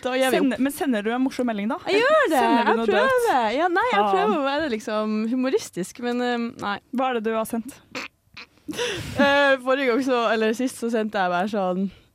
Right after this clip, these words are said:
Speaker 1: <laughs> OK, det var ikke så artig,
Speaker 2: Kom med
Speaker 1: det kan
Speaker 2: det,
Speaker 1: du bli
Speaker 2: kom med
Speaker 1: veldig
Speaker 2: det.
Speaker 1: flau. Men, eh, men han var litt sånn bøs da, så var jeg sånn, ja. Og så hadde han skrevet i bioen og sånn her, eh, «Skal vi ta en til to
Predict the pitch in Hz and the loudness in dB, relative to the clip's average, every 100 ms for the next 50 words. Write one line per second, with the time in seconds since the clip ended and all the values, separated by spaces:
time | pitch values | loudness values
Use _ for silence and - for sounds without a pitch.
0 | _ - - - _ _ _ - 226 311 | _ -18 -18 -18 _ _ _ -4 2 2
1 | 262 _ - - 554 523 508 220 220 208 | 0 _ -8 -6 -6 -8 -4 -2 0 2
2 | 175 214 202 214 202 170 185 294 247 214 | 2 2 2 0 -2 0 2 2 2 2
3 | 214 220 214 185 202 202 254 214 190 196 | 2 2 4 2 2 0 0 0 2 2
4 | 269 - - 254 247 247 247 240 240 233 | 0 -6 -2 0 2 4 4 4 2 2
5 | 240 233 240 240 202 214 196 214 247 170 | 0 2 2 2 0 -2 0 0 0 -4
6 | 180 202 185 180 175 196 202 - _ - | -2 0 0 -2 -2 0 0 -4 _ -20
7 | _ _ _ _ _ - _ - 214 233 | _ _ _ _ _ -20 _ -6 -2 0
8 | 233 208 208 214 214 208 190 156 180 175 | 2 0 -2 -2 0 2 0 0 0 0
9 | 170 170 202 170 170 165 180 180 170 170 | -2 -2 -2 -2 -2 -6 -6 -4 -2 -2
10 | 165 170 - - - - - _ _ _ | -2 -4 -8 -20 -20 -20 -20 _ _ _
11 | _ _ - 240 233 269 240 220 220 226 | _ _ -2 0 2 2 2 2 2 0
12 | 220 214 - 240 | 0 -4 -4 -2